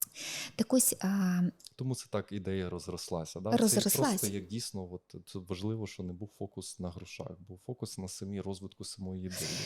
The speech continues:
Speaker 1: Ти
Speaker 2: Ти просто
Speaker 1: розумієш,
Speaker 2: жила цим, так?
Speaker 1: е, ти розумієш, е, можна різний фокус робити. Е, наприклад, є, м,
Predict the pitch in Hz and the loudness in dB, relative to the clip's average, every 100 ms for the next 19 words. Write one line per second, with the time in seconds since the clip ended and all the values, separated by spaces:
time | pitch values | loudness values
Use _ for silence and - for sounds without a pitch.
0 | - - - - 285 285 285 285 277 247 | -4 -8 -12 0 4 6 8 8 10 8
1 | 226 190 170 - 92 92 123 139 - 220 | 8 4 0 -4 -6 -6 -4 -6 0 0
2 | - 247 240 247 254 254 220 208 - - | 4 4 6 6 8 8 8 8 4 4
3 | 190 190 185 185 214 254 262 254 214 180 | 2 4 4 6 6 6 4 4 6 4
4 | - 165 - 202 196 160 175 202 - 185 | 2 0 0 -2 -8 -6 -8 -8 0 4
5 | 180 180 196 254 240 - 196 185 202 214 | 6 4 4 4 2 2 2 4 4 4
6 | 220 208 196 190 | 4 4 2 -2